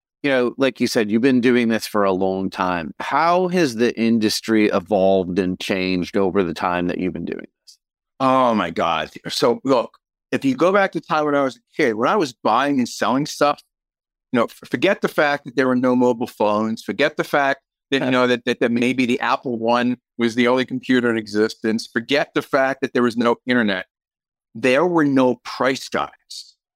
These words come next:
Speaker 2: There were no written price guides. So I was buying and selling cards. There were zero price guides. And also, you had to hide. You, you, like, literally, if you collected cards, you collected sports memorabilia,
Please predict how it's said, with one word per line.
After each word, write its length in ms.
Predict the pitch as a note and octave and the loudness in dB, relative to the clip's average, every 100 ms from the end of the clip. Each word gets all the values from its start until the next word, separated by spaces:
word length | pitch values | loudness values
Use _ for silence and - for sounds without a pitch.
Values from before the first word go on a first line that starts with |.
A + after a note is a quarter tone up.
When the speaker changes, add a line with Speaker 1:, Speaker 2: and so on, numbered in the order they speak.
| _ | _
Speaker 2:
There 180 | C3 D3+ | 0 2
were 140 | D3+ | 2
no 600 | C3+ B2+ C3+ C3+ C#3 C#3+ - | 2 2 2 2 2 0 -8
written 380 | A2+ A#2+ - B2 | -2 0 0 -4
price 320 | - B2+ C3+ | -2 -2 -2
guides. 220 | - F#2 - | -2 -4 -6
So 100 | - | -4
I 180 | B2+ D#3 | -2 -2
was 160 | D#3 - | -4 -4
buying 380 | B2+ A#2+ C#3 | 0 0 0
and 100 | C3 | -6
selling 340 | - B2+ A#2+ A2+ - | -2 -2 -2 -6 -8
cards. 460 | - C3 A2 G#2+ - _ _ _ - | 0 2 0 -2 -12 _ _ _ -2
There 80 | B2 | 2
were 120 | A#2 | 2
zero 420 | - A2+ D#3+ E3 | 0 2 4 2
price 360 | - C3 B2 - | 2 -2 -2 -2
guides. 380 | B2+ A#2+ A#2 - | -2 0 -2 -2
And 140 | B2+ | 0
also, 640 | C#3 C#3 D#3 - C#3 C3 B2+ _ _ _ _ | 2 0 0 0 0 0 -4 _ _ _ _
you 120 | D3 | -4
had 220 | F3+ E3 D3+ | -2 -2 -2
to 100 | - - | -6 -2
hide. 420 | D3+ D3 A2+ D#2 - _ _ | 2 2 2 -4 -14 _ _
You, 160 | B2 C#3 | -4 0
you, 140 | C3+ | 2
like, 180 | C3 A#2+ | 2 2
literally, 340 | C#3+ D#3 D#3 | 2 2 2
if 80 | C3+ | 0
you 100 | F3 | -4
collected 520 | - C#3+ C#3 - C#3+ | -2 0 0 -2 -6
cards, 320 | - C#3 C#3+ C3+ | 0 0 0 -2
you 80 | |
collected 380 | C3+ C#3 C3 B2 | -2 -2 -2 -8
sports 280 | - D3 C#3+ | -6 -4 0
memorabilia, 540 | C#3+ C#3 C3+ D3 D#3 | 2 2 2 2 2